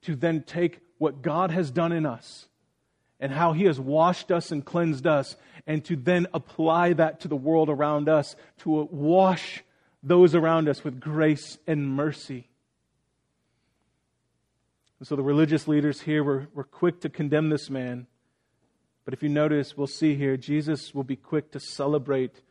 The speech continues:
his true freedom and healing. And we'll see the stirring of holy waters in fourteen and fifteen. And so afterward, Jesus found the man in the temple and said to him, "See, you are well."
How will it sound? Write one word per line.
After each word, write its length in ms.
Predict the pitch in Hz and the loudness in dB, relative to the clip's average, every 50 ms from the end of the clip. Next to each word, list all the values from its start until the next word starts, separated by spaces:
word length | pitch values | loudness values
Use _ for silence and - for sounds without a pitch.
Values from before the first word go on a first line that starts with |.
| _ _ _ _ _ _ | _ _ _ _ _ _
his 180 | - 131 - - | -12 -12 -12 -14
true 300 | - - - 165 156 143 | -18 -6 -2 0 0 0
freedom 460 | - - - 147 147 156 147 139 131 | -2 -6 -8 -6 -4 -4 -4 -4 -4
and 120 | 123 120 | -8 -10
healing. 420 | 117 135 147 156 147 123 113 113 - _ _ _ _ _ _ _ _ _ _ _ _ _ _ _ _ _ _ _ _ _ _ _ _ _ _ | -10 -8 -6 -6 -6 -6 -8 -10 -16 _ _ _ _ _ _ _ _ _ _ _ _ _ _ _ _ _ _ _ _ _ _ _ _ _ _
And 80 | 131 | -16
we'll 60 | 120 113 | -16 -10
see 160 | - - 156 | -4 -4 -4
the 120 | 131 135 | -4 -4
stirring 600 | - - - - 156 156 156 156 156 151 147 143 - _ _ _ _ _ _ | -8 -14 -8 -4 -2 0 0 0 0 -2 -2 -4 -6 _ _ _ _ _ _
of 120 | - 123 | -10 -10
holy 340 | - - 156 151 151 147 147 | -6 -2 0 2 2 2 2
waters 500 | 143 135 139 135 135 139 135 131 127 - | 2 0 0 -2 -2 -2 -4 -4 -4 -6
in 100 | 143 127 | -10 -12
fourteen 480 | - - 147 143 143 139 - 151 147 139 | -8 -4 -4 -4 -4 -4 -6 -8 -6 -6
and 140 | 135 127 - | -6 -8 -6
fifteen. 600 | - 147 143 135 - - 143 135 131 131 127 123 _ _ _ _ _ _ _ _ _ _ _ _ | -4 -4 -4 -4 -6 -10 -12 -10 -10 -10 -10 -14 _ _ _ _ _ _ _ _ _ _ _ _
And 80 | - 131 | -14 -6
so 160 | - 160 156 | -2 0 0
afterward, 840 | 139 135 151 160 175 175 - - 160 151 143 147 143 139 135 131 127 - _ _ _ _ _ _ _ _ _ _ _ _ _ _ - | 2 2 2 2 2 2 0 -2 -2 2 4 4 6 6 4 2 0 -6 _ _ _ _ _ _ _ _ _ _ _ _ _ _ -8
Jesus 480 | 127 143 185 196 185 160 185 160 - - | -2 0 2 2 2 2 0 0 0 -2
found 380 | - 180 165 180 190 190 190 | -2 0 2 4 4 4 4
the 60 | 185 | 4
man 280 | 175 175 175 175 175 175 | 4 4 4 4 4 4
in 80 | 170 170 | 2 2
the 80 | 170 | 0
temple 480 | - - 208 233 208 170 165 139 123 - _ _ | 2 2 2 2 4 4 2 0 0 -4 _ _
and 140 | - 143 - | -10 -10 -4
said 220 | - 170 160 156 | -2 0 0 0
to 60 | 151 131 | 0 -2
him, 340 | 127 160 151 143 131 123 - _ _ _ _ _ _ _ _ _ | 0 0 0 0 -2 -4 -10 _ _ _ _ _ _ _ _ _
"See, 580 | _ - - - - 226 269 277 220 170 131 - - _ _ _ - | _ -18 -14 -6 -2 0 2 2 2 0 0 -4 -10 _ _ _ -16
you 300 | 127 135 147 156 151 151 | -6 -2 0 0 0 0
are 160 | 135 139 135 | -2 -4 -6
well." 520 | 135 127 127 170 233 254 226 160 - - | -8 -4 -2 0 2 2 2 2 -2 -6